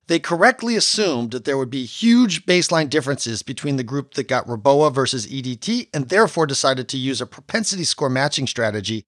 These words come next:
to try to develop an apples-to-apples comparison. Ultimately, they had nine hundred ninety-one subjects that were identified. That's a lot, right? Three hundred of them underwent a zone one Reboa procedure,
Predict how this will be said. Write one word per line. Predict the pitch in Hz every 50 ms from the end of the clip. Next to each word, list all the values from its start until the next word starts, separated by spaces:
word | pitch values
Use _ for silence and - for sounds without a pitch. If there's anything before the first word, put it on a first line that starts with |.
| _ _ _ _ _ -
to | 143 135 135 135 - _ _ -
try | - 160 160 165
to | 156 147
develop | 135 131 123 131 127 123 -
an | 127 120
apples-to-apples | - 127 123 - 131 117 - - 127 110 113 113 - - 117 - -
comparison. | - 117 - - 113 104 104 107 - - - - _ _ _ _ _ _ _ _ _ _ _ _ _ -
Ultimately, | 156 226 269 - - 175 151 131 98 107 120 117 117 110 _ _ _ _ -
they | 147
had | 127 135 131 123
nine | 131 135 139 151 180 208
hundred | 196 214 220 220 214
ninety-one | 202 196 196 196 214 208 226 220
subjects | - - - 147 127 113 107 110 113 - - - -
that | - - 107
were | - 123 120
identified. | 120 113 135 123 110 123 107 - 101 76 - _ _ _ _ _ _ _ _
That's | - 127 -
a | - 120
lot, | 131 180 143 - - _ _ -
right? | 131 127 131 - _ _ _ _ _ _ _ _
Three | - 175 170 220 262 285
hundred | 262 170 202 220 214 202 175 151
of | 135 123
them | 123 123 110 110 110 107 _ _ _ _ -
underwent | 156 165 156 165 160 151 156 147 -
a | 151 131
zone | 113 131 143 160 170 156
one | 160 160 160
Reboa | 160 160 147 151 135 127 123 117
procedure, | - 123 - - 127 117 104 117 117 110 104